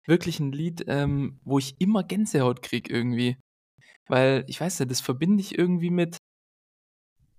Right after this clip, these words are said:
keine Ahnung, Major Tom läuft eigentlich nur irgendwie um zwei Uhr nachts, wenn man rotzevoll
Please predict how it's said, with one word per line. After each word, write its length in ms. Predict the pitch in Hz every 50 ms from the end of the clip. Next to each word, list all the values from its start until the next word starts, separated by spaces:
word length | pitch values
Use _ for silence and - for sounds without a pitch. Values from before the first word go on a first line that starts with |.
| - -
keine 280 | - 147 156 - -
Ahnung, 280 | 170 180 180 160 156 156 - - -
Major 180 | - 175 160
Tom 280 | 170 - 175 180 190 180
läuft 400 | 170 165 175 180 180 - - -
eigentlich 420 | 151 165 175 170 165 170 165 -
nur 520 | 165 165 170 185 190 190 190 185 180 - - _ _ _ _ _
irgendwie 400 | - 165 170 175 165 165 170 170
um 480 | - - 156 160 160 160 160 156 147 - _ _ _ _ _ _ _
zwei 460 | - - - - 143 151 156 180 185
Uhr 220 | - - 160 170 170
nachts, 680 | 165 165 170 190 - - - - - - - - - - _ -
wenn 180 | 143 147 156 160
man 340 | 160 160 160 160 156 - - _ _ _ _ _ _ _ - -
rotzevoll 1120 | - - - 175 180 - - - - 170 - - - 151 156 165 180 185 202 202 - -